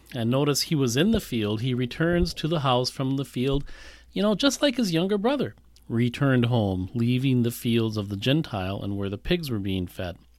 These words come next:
"And as he came and he drew near to the house," our text says, and the same verb here as "he drew near," uh, it is used of the sinners in verse one of chapter fifteen, which,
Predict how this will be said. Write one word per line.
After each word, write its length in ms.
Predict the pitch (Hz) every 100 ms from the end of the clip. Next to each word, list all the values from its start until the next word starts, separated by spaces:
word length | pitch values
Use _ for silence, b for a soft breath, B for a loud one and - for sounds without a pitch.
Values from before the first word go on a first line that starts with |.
| _ _ - B B B B B
"And 220 | 165 165 175
as 180 | 165
he 100 | 160
came 360 | 160 208 226 233
and 80 | 180
he 60 |
drew 200 | 147 160
near 180 | 180 180
to 100 | 165
the 100 | 151
house," 360 | 139 127 113 -
our 100 | 113
text 400 | - 120 - -
says, 300 | 101 101 117
and 100 | 113
the 80 | 117
same 340 | - 147 180
verb 260 | 151 143 123
here 220 | 123 110
as 180 | 101 110
"he 140 | 117
drew 380 | 101 110 127 131
near," 560 | 127 143 165 104 95 - b b b b b
uh, 220 | 110 117
it 120 | 156 143
is 200 | 139 135
used 520 | 135 170 202 220 -
of 260 | - 147 135
the 100 | 127
sinners 500 | - 233 226 123 113
in 160 | 117
verse 300 | 123 143 -
one 220 | 151 220
of 100 | 170
chapter 380 | - 120 107 107
fifteen, 560 | - 107 - 123 123 123 -
which, 460 | 131 135 - -